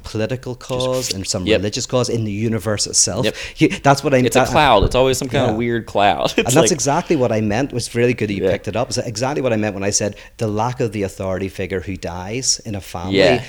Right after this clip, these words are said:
Speaker 1: leads the young people to then start embracing New Age mysticism.
Speaker 2: Mm-hmm.
Speaker 1: Yeah.
Speaker 2: Which I, and that said, I have no problem
Speaker 1: Yeah,
Speaker 2: with.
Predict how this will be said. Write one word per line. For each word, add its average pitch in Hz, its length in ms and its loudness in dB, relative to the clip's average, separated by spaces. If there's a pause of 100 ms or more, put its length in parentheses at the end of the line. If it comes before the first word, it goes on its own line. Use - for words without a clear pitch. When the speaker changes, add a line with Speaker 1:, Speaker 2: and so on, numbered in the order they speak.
(120)
Speaker 1:
leads 117 440 0 (400)
the 107 160 -6
young 107 260 0
people 110 380 -4
to 101 240 -4
then 92 240 -6
start 90 320 -4
embracing 92 720 -6 (160)
New 95 240 -6
Age 92 160 -8
mysticism. 98 580 -6
Speaker 2:
Mm-hmm. 98 120 -4 (260)
Speaker 1:
Yeah. 120 80 -2
Speaker 2:
Which 123 140 0
I, 120 100 4
and 113 540 -4
that 117 180 2
said, 127 180 0
I 110 40 4
have 107 100 2
no 101 100 -2
problem 104 440 -2
Speaker 1:
Yeah, 92 140 0
Speaker 2:
with. - 80 -14